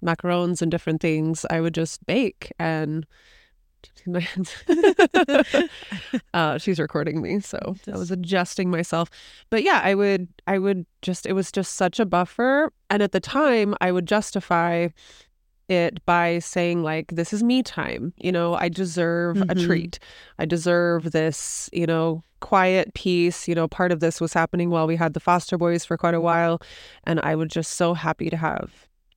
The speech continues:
Speaker 1: the world be quiet. And I would say these different dialogues in my head of, you know, how I deserved that. And I would eventually fall asleep at,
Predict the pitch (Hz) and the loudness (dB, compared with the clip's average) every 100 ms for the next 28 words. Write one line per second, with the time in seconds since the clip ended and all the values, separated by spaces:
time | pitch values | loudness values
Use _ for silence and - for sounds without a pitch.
0 | _ 175 165 180 165 - 156 165 160 165 | _ -2 2 2 2 -2 -2 0 0 -2
1 | 160 _ - 160 - - - 175 165 156 | -8 _ -2 0 0 -10 -6 -2 0 0
2 | 156 160 - - - - _ - 165 160 | -2 -4 -8 -20 -20 -20 _ -2 0 0
3 | 156 160 _ _ _ - - - 180 175 | -2 -6 _ _ _ -16 -12 2 6 6
4 | 170 165 160 175 170 165 180 180 165 160 | 4 2 0 0 -2 2 4 4 2 0
5 | 160 170 160 196 156 156 - - 165 170 | 0 0 2 2 2 -2 -8 -4 -4 -4
6 | - 170 _ - - 185 175 165 151 165 | -6 -10 _ -8 0 4 4 0 -2 0
7 | 170 190 - - _ - 190 190 208 - | 0 -2 -8 -20 _ 0 2 4 2 -4
8 | - - - - - _ - 165 165 170 | -20 -20 -20 -20 -20 _ -2 0 2 2
9 | 165 165 - - _ _ _ - - - | 0 -2 -6 -16 _ _ _ -18 -14 -2
10 | 180 180 160 170 - 175 - 165 170 - | 0 2 0 -2 0 -2 -2 -4 -4 -4
11 | 165 - 160 - | -6 -2 -4 -4